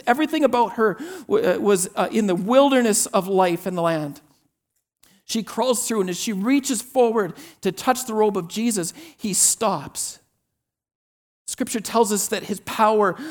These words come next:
left him and, and, and went into her and healed her. It was a complete restoration, friends.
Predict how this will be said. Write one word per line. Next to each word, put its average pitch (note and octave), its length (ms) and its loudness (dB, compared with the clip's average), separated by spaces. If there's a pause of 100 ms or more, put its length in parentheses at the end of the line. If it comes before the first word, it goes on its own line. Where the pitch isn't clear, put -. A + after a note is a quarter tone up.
(100)
left G#3+ 380 2
him F3+ 220 -4
and, D#3+ 140 -6
and, F3 220 -8 (280)
and F3+ 160 -2
went A#3 160 4
into G#3 240 0
her G3 160 -2
and D#3+ 100 -6
healed B3 380 -2
her. F3 160 -4
It - 20 -6
was F3 140 -4
a F#3+ 40 -2
complete C4+ 680 -2
restoration, G#3+ 800 0
friends. F3 580 -10